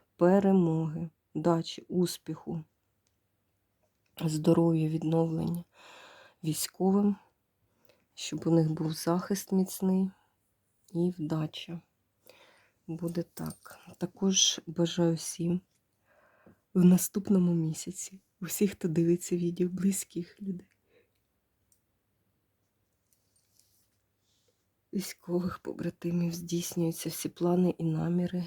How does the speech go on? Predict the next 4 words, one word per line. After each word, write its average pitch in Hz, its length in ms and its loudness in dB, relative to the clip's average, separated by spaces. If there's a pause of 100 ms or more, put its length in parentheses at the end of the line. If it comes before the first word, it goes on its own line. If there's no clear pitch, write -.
(160)
і 160 100 0
мрії 180 500 2 (220)
без 160 380 0
перешкод. - 760 -4